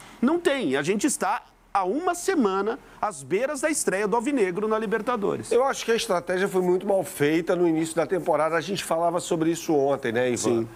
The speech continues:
Speaker 2: Não existe um dogma de que um técnico deve iniciar a temporada, né?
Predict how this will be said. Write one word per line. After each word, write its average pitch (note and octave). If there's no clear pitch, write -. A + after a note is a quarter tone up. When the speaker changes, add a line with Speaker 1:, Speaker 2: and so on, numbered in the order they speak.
Speaker 2:
Não F3
existe G#3
um A#3
dogma D3+
de G2+
que D3
um C3+
técnico C#3
deve C3
iniciar B2+
a A#2+
temporada, F#2+
né? C3